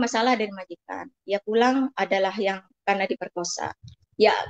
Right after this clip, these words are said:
kadang ada karena emang T K I-nya yang salah sendiri.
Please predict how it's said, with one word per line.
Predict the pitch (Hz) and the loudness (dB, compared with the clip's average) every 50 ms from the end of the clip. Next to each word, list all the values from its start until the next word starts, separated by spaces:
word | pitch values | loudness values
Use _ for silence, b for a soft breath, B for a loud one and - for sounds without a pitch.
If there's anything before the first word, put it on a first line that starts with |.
| 190 - | 0 2
kadang | 220 214 226 269 277 285 277 - | 2 4 6 4 4 4 0 0
ada | - 214 208 226 262 254 | 0 0 2 2 0 2
karena | 247 247 247 269 285 | 2 2 2 2 2
emang | - 247 262 277 262 | 4 2 2 2 2
T | 262 226 - | -2 -2 -2
K | 214 - 214 | 0 0 2
I-nya | 226 240 254 | 2 2 2
yang | 233 208 185 185 180 | 2 2 0 -4 -6
salah | - 190 185 180 - | -8 -8 -8 -8 -8
sendiri. | - 202 196 196 _ 190 190 185 - | -10 -12 -12 -12 _ -16 -14 -12 -12